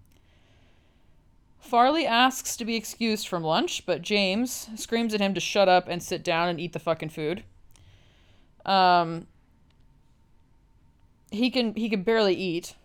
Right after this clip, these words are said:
so he, he, I mean, he doesn't want to, and he's kind of like, "I can't believe we're all gonna sit here and act like everything's okay. This is just absurd." And Elspeth just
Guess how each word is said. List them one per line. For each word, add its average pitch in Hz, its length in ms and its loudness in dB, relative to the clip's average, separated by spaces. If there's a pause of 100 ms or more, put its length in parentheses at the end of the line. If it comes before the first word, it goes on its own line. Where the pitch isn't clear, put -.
(140)
so 170 520 -4
he, 180 180 -14
he, 180 140 -6
I - 20 0
mean, 165 220 -6
he 165 140 -8
doesn't 170 320 -4
want 170 240 -2
to, 165 260 0
and 156 240 -4 (640)
he's 208 180 -6
kind 214 220 0
of 190 80 0
like, 185 160 4
"I 175 80 2
can't 247 240 0
believe 214 180 2
we're 190 100 6
all 190 100 8
gonna 185 120 0
sit 269 200 -2
here 202 180 0
and 185 100 2
act 185 140 0
like 175 140 0
everything's 180 380 -2
okay. 208 340 2
This 180 180 -2
is 170 140 -4
just 165 180 -8
absurd." 165 680 -2 (2500)
And 226 120 2
Elspeth 233 560 4 (140)
just - 300 -6